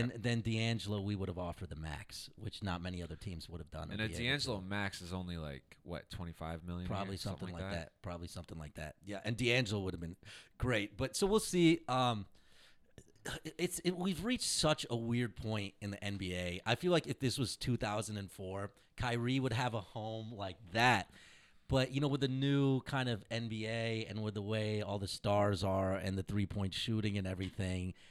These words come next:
Speaker 1: and how much ke-, team chemistry matters, um,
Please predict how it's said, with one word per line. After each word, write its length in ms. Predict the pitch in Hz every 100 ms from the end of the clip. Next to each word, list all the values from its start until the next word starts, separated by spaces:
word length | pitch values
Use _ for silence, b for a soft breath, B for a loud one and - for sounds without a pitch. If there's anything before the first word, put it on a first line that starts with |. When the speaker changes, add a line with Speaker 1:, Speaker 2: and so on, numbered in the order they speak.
| b _
Speaker 1:
and 240 | 110 107 104
how 220 | 135 151
much 260 | 147 - -
ke-, 260 | 139 -
team 220 | - 147
chemistry 520 | - 160 220 - 117 92
matters, 520 | 85 82 82 76 b b b b _
um, 600 | 107 101 98 92 90 87